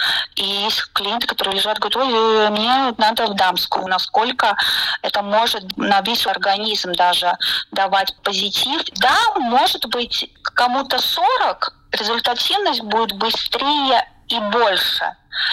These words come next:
чем человек, который придет в семьдесят и семьдесят пять, ну или в девяносто, как мы заикнулись, да, то, конечно, ткани надо будет с ними больше работать для определенного результата.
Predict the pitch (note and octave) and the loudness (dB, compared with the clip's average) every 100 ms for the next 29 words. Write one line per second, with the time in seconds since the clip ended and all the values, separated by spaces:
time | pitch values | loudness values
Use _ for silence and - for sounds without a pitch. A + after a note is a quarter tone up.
0 | - - - A#3 A#3+ - - G#3+ G3+ B3 | -6 -4 -2 -2 -4 -6 -2 0 2 2
1 | A#3+ G#3+ F#3 - F#3 F#3+ - - - G#3 | 0 -2 -4 -4 -2 -2 -2 -2 -2 -2
2 | G#3 G3+ G3 F#3 F#3 - F#3+ F#3 F3+ - | -2 -2 -4 -4 -4 -2 -2 -2 -2 -2
3 | - - F3+ - - - - B3+ B3 F#3 | -4 0 2 2 -2 -6 -2 0 0 -2
4 | E3+ - F#3 F3 F3+ - - - - - | -2 -2 -2 0 0 0 -4 -6 -4 -4
5 | - - G2+ F#2+ - G2 - - - B2+ | -2 -2 -2 -2 -2 -2 -2 -2 0 0
6 | - - - - - - - A#3 A#3 A3 | 2 0 0 -2 -2 -4 -2 0 2 4
7 | A3+ G#3 G3+ A3+ A3+ C#4 E4+ - B3+ A3 | 4 4 2 0 0 0 0 -2 0 2
8 | G#3 - - - - - - - B3 C#4+ | 0 -2 -4 -6 -8 -6 -4 0 2 2
9 | C#4+ A#3+ A3 G#3+ G3 A3+ - A#3+ A3+ G#3 | 0 0 0 0 -2 -2 -2 -2 -2 2
10 | G#4+ - - A3+ A3+ G#3 G3+ A#3+ D4 D#4 | 2 2 0 0 0 0 0 2 2 2
11 | C4+ G3 G3+ G#3 G#3+ A#3 C4 G3+ G#3 G#3 | -2 -2 2 4 4 2 -2 -2 0 2
12 | G#3 G#3+ G#3 G#3 - A3 A3 - G#3+ F#3+ | 2 2 -2 -2 -4 -4 -8 -2 2 2
13 | E3+ - | 0 -2